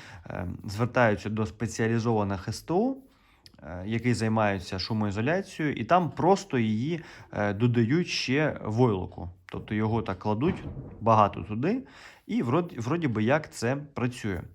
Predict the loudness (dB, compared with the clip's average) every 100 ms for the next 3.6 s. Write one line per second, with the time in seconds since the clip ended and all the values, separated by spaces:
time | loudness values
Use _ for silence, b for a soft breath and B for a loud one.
0 | B B B -4 -2 0 4 2 2 -2
1 | -4 -6 _ _ _ _ -18 -10 -8 -2
2 | 6 6 6 0 -2 -6 -20 -20 -2 -2
3 | 0 -2 -2 0 0